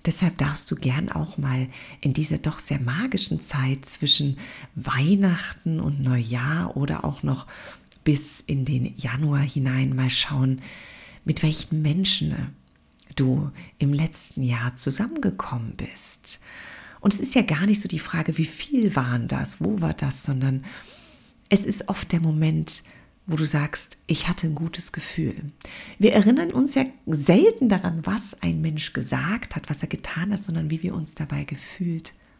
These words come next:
haben. Also wer hat dich in dem Jahr zweitausenddreiundzwanzig begleitet und wie hast du dich mit diesem Menschen gefühlt? Wer war vielleicht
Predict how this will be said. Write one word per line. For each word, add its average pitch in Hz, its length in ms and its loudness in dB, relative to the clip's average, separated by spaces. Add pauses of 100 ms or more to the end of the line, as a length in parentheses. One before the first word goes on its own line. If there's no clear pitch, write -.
haben. - 440 -6 (840)
Also 196 240 8
wer 262 240 4
hat - 160 -6
dich 262 140 0
in 220 100 2
dem 196 160 4
Jahr 180 380 0 (340)
zweitausenddreiundzwanzig 156 1600 -2
begleitet 147 840 -2
und - 260 -4 (480)
wie 190 540 4
hast 196 400 0
du 135 80 2
dich 151 320 -2
mit 131 320 -4
diesem 156 440 0 (520)
Menschen 143 520 0
gefühlt? - 1000 -4 (840)
Wer 196 380 8
war 208 140 6
vielleicht - 560 -2